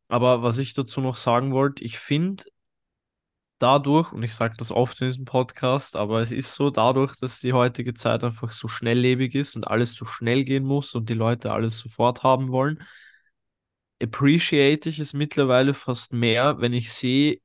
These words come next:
jemand lässt sich bewusst Zeit, mir zu antworten, weil, also ich, ich, ich weiß das zu schätzen, wenn du mir in Ruhe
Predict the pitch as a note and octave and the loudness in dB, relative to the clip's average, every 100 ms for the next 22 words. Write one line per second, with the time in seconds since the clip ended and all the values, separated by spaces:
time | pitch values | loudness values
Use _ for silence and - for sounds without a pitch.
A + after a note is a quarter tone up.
0 | _ - B2 A#2+ A#2+ A#2 - _ _ - | _ -4 -2 0 -2 -4 -10 _ _ 0
1 | B2 C#3 - B2 - A#2 C3 D#3 - - | 0 0 -4 -14 -8 -2 0 -2 -6 2
2 | B2 B2+ C#3 C3+ C#3 B2+ C#3 - C#3+ C#3+ | 2 4 -2 -4 -2 -2 -2 0 0 0
3 | D#3 G#3 _ _ _ _ _ _ _ _ | -6 -10 _ _ _ _ _ _ _ _
4 | _ _ _ - A2 B2+ B2 B2 B2 B2 | _ _ _ -8 2 4 6 6 4 2
5 | A#2+ - _ _ _ _ _ _ _ _ | -2 -8 _ _ _ _ _ _ _ _
6 | _ _ _ _ _ _ _ _ _ _ | _ _ _ _ _ _ _ _ _ _
7 | _ _ _ _ _ _ B2+ C3+ A#2+ C3 | _ _ _ _ _ _ 0 0 0 -4
8 | A#2+ C3+ A#2+ A#2+ C3+ - F3 - B2+ C#3+ | -6 -8 0 2 2 2 -8 -8 -2 2
9 | D3 - F3+ F#3 F#3+ A#2+ C3 B2 C#3+ E3 | 2 0 -6 -6 -2 0 0 0 0 2
10 | E3 D#3+ D#3 D3+ - - _ _ C3 C3+ | 4 4 4 2 0 -8 _ _ -4 0
11 | D3 F3+ F3 F3 | 4 6 8 6